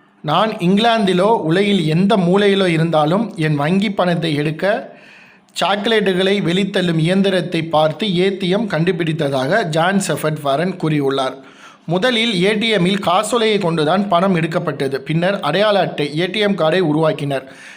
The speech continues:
தற்பொழுது வங்கி அட்டை இல்லாமல் அலைபேசி எண் மற்றும் வங்கி கணக்கு எண் வைத்து பணம் எடுக்கலாம்." ஆட்ரியன் ஆஸ்ஃபீல்டு என்பவர் ஆயிரத்தி தொள்ளாயிரத்தி அறுபத்தி ரெண்டில்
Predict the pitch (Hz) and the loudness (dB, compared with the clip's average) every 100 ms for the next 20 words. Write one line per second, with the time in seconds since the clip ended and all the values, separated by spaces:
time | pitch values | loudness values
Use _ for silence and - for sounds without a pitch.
0 | - 165 165 220 214 165 208 165 185 214 | -8 -4 -2 0 0 2 0 0 0 0
1 | 220 190 202 170 165 156 165 196 165 196 | 0 0 0 0 2 2 2 2 2 2
2 | 214 208 214 185 175 190 165 156 139 160 | 0 -2 -2 -2 0 2 0 -2 -2 0
3 | 196 208 190 175 165 151 165 151 135 208 | 0 -2 -2 -2 -2 -2 0 -2 -2 -4
4 | 202 156 156 147 139 135 135 123 101 - | 0 0 0 -2 -2 -4 -4 -4 -6 -14
5 | - _ _ - - - - - - 180 | -20 _ _ -20 -20 -20 -20 -10 -2 -2
6 | 208 233 226 226 - 156 180 180 202 175 | 0 0 0 0 -4 -4 -4 -2 0 0
7 | 160 156 147 151 190 - 165 208 208 196 | 2 2 2 0 0 -2 0 -2 0 0
8 | 180 151 139 143 196 190 165 143 160 160 | 0 0 0 0 0 -2 -2 0 0 0
9 | 214 - | -2 -6